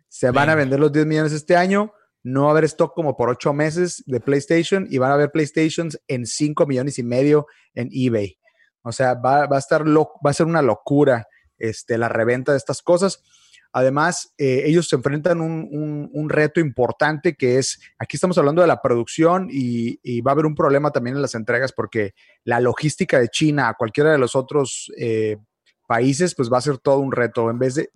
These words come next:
Speaker 1: dicen
Speaker 2: Absolutamente.
Speaker 1: incluso que le van a invertir en hacer envíos por avión, lo cual es un costo brutal de mandar de China contenedores a, de, por avión. Este,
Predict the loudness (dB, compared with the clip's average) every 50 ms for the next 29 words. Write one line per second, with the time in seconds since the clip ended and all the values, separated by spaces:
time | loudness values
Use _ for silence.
0 | -4 0 0 2 2 2 2 2 2 2 2 2 2 2 2 2 2 2 4 4
1 | 4 4 4 2 0 -2 -2 0 0 0 -2 -2 -4 -2 0 2 2 2 0 -4
2 | -8 _ _ _ _ _ _ _ _ _ _ _ -2 -2 0 0 -2 -2 -2 0
3 | 0 2 0 0 0 0 0 0 0 -2 _ -2 0 0 0 0 0 0 2 4
4 | 4 4 2 0 -4 -10 -16 _ _ _ _ _ _ _ _ _ _ -4 -4 -4
5 | 0 0 2 2 2 2 0 -4 _ -10 -10 -8 -6 -8 -8 -2 0 0 0 0
6 | 0 0 0 0 0 -2 -4 -4 -4 -4 -2 0 0 2 2 0 -2 -6 -10 _
7 | _ _ -4 -4 -4 -2 -2 -2 -2 -2 -2 -2 -6 -6 -6 -8 -8 -8 -8 -6
8 | -6 -4 -2 -4 -4 -2 -4 -6 -4 -4 -4 0 0 2 2 2 2 2 0 0
9 | 0 0 0 -2 -4 -6 -10 -12 -12 -12 -12 -10 -12 -10 -4 -2 -2 -2 0 0
10 | 0 0 0 0 -2 -4 -10 _ _ _ _ _ _ _ -6 -6 -4 -4 -6 -12
11 | -10 -6 -4 -2 -2 -2 -2